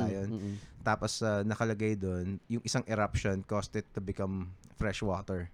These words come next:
Speaker 1: Yes. So, yun yung eruption na yun.
Speaker 2: So,
Speaker 1: Yung
Speaker 2: ba-
Speaker 1: seven months na eruption,
Speaker 2: Mm-mm.
Speaker 1: sa sobrang rami niyang binuga, na seal up niya yung, well, di naman seal up, pero
Speaker 2: Mm.
Speaker 1: pinaliit niya yung river.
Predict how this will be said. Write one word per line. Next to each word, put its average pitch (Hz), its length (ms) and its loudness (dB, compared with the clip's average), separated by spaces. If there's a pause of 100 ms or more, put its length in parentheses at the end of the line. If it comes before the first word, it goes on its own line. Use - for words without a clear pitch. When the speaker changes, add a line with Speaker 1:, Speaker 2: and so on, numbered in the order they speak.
Speaker 1:
Yes. 104 540 -2 (160)
So, 127 160 2
yun 127 320 4
yung 120 80 0
eruption 113 340 -2
na 101 140 -6
yun. 92 160 -8 (840)
Speaker 2:
So, - 180 0
Speaker 1:
Yung 131 80 6
Speaker 2:
ba- - 80 6
Speaker 1:
seven 147 340 4
months 139 300 2
na 139 100 -2
eruption, 113 720 2
Speaker 2:
Mm-mm. 147 380 -2 (120)
Speaker 1:
sa - 120 -10
sobrang 123 340 -4
rami 120 300 4
niyang 117 160 2
binuga, 104 480 0 (420)
na 117 460 -2 (800)
seal 127 340 0
up 113 220 -4
niya 110 240 -2
yung, 107 80 -6
well, 139 180 4
di 139 140 0
naman 123 160 0
seal 101 260 -4
up, 87 240 -8
pero 101 220 -6
Speaker 2:
Mm. 165 720 0
Speaker 1:
pinaliit 135 460 2
niya 117 340 2
yung 101 460 -8
river. 92 400 -6